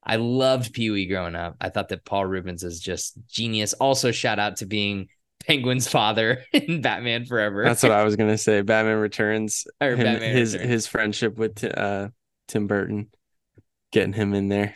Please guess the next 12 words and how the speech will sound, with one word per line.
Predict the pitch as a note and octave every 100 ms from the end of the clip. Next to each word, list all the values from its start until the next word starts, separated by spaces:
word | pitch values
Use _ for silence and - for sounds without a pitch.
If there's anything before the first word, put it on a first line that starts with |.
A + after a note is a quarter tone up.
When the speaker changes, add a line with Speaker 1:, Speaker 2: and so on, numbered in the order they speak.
| G#2+
Speaker 2:
Yeah, | A#2 A2 G#2
throw-, | - A#2+ -
throwing | C#3+ - B2 A#2 A#2
a |
young | A2+ A2 G#2+ A2 G#2+ -
<laughs> | - -
Oswald | A#2 A#2 A2 A2+ A#2 A#2
down | A2+ G#2+
the | G#2+
drain. | G#2+ G#2 A#2+ - _ - - -
Speaker 1:
Yep. | G#2 A#2 C3 - _ _ _ _ _ -
Speaker 2:
Yeah. | - - -